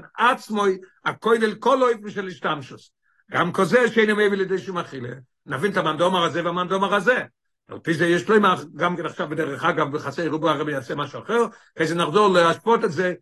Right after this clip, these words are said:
עם המחלוקת שלנו במקס, ובחומץ, רב יהודה וחכמים ורב אליעזר ורב עקיבא. על פי זה יש לומר, שהטעם לדברי רב יוסי,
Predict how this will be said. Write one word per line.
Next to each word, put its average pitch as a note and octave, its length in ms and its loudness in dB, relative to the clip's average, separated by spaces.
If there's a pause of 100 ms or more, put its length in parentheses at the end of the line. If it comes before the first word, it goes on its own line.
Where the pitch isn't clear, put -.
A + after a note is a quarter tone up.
(140)
עם E3+ 80 -4
המחלוקת F3 600 0
שלנו F#3+ 340 0
במקס, A3+ 560 2 (360)
ובחומץ, G3 920 -2 (100)
רב E3+ 260 -4
יהודה F#3+ 200 2
וחכמים G#3+ 440 -2
ורב F#3 160 0
אליעזר F#3+ 280 0
ורב D#3+ 220 -4
עקיבא. - 260 -12 (1120)
על B2 160 -8
פי G3 120 8
זה F#3 100 6
יש D3+ 180 2
לומר, F3 340 4 (320)
שהטעם G3 480 0
לדברי F3 480 2
רב D3 220 -4
יוסי, E3+ 420 0